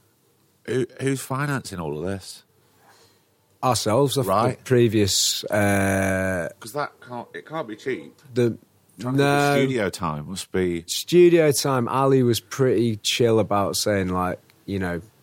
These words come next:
Speaker 2: "Pay when you can," and we got funding from P R S as well to
Speaker 1: Right.
Speaker 2: do the album, so that covered that.
Speaker 1: Right, okay.
Speaker 2: But everything else,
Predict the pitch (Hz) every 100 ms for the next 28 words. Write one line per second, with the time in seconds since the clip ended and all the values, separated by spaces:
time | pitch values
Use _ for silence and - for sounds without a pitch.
0 | _ - 107 98 95 92 90 87 - 98
1 | 92 87 95 98 110 - 110 107 95 95
2 | 90 101 92 87 87 - 87 95 90 87
3 | 92 85 87 87 85 85 82 78 - 107
4 | - 113 95 - 90 85 87 71 64 -
5 | 127 135 151 147 139 123 139 123 - -